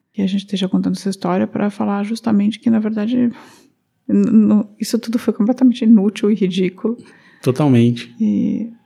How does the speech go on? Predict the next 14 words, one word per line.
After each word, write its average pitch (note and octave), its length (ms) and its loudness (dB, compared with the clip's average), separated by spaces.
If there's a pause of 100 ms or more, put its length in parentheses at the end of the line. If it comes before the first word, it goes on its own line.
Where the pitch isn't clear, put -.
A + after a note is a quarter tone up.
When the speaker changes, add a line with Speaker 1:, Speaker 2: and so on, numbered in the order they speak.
(120)
Speaker 1:
e G3+ 80 -2
sendo G3+ 380 0
ou G#3+ 60 4
não G3+ 200 4
verdade F3 540 0
que - 200 -8
o F#3 80 0
Genildo F3+ 400 2
tivesse E3+ 400 -4
tido F#3+ 260 -2
um, F3 340 -2
um F3 200 -2
relacionamento F3 760 2
homossexual, F3+ 920 -2